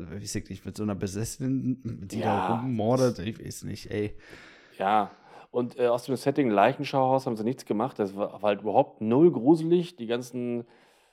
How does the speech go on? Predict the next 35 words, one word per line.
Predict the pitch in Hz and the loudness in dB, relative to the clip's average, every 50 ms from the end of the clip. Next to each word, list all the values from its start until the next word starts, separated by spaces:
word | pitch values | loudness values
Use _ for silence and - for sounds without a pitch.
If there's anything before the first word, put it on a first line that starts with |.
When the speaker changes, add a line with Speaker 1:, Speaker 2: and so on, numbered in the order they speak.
| _ _ _ _ | _ _ _ _
Speaker 2:
Schocker | - - - 131 135 - 139 127 | -10 2 2 2 4 6 4 4
hast | 127 135 131 | 4 4 2
du | 135 | 2
immer | 131 127 | 0 2
schon | 123 131 123 | 2 2 6
so | 113 | 8
erwartet, | 117 104 95 92 98 101 120 147 - 170 127 | 8 8 10 10 10 10 10 8 6 4 0
okay, | 107 95 - 113 | 0 0 -2 2
gleich | 101 101 92 - | 2 2 0 2
kommt | - 110 107 | -2 -2 -2
sie | - 113 | -2 -4
um | 98 | -2
die | 92 92 | -2 -2
Ecke | 82 123 - - 156 | -2 -2 0 2 2
und | 147 | 2
so, | 139 131 | 2 -2
das | 123 113 - | -4 -4 -4
hast | 131 127 - | -6 -6 -6
du | 131 | -6
immer | 123 120 107 | -4 -4 -2
genau | 104 104 113 131 139 135 117 | 0 2 4 4 4 2 0
geahnt, | 104 104 110 - - - 113 123 139 131 | -4 -10 -12 -12 -10 -6 -4 -4 -4 -6
also | - 110 - 107 | -8 -12 -12 -8
es | 104 | 0
war | 104 101 101 | 2 2 2
ein | 95 80 | 2 -2
furchtbar | - - - 110 113 110 - 98 | -12 -8 -4 -4 -2 0 -2 -4
schlechter | 95 - 98 92 - 95 92 | -2 -2 -6 -2 -2 -4 -4
Film, | 95 - 98 92 92 92 | -2 -4 -4 -4 -4 -8
kann | - 95 95 | -8 -10 -10
ich | 90 | -8
auch | 95 104 | -8 -8
nicht | 113 120 120 | -8 -6 -8
empfehlen. | 120 113 113 113 - 120 117 117 117 117 - _ _ _ _ _ _ _ - | -8 -10 -10 -8 -6 -4 -4 -4 -6 -8 -14 _ _ _ _ _ _ _ -4
Speaker 1:
Mhm. | 101 92 87 87 90 90 82 | -4 -4 -2 -2 -4 -4 -6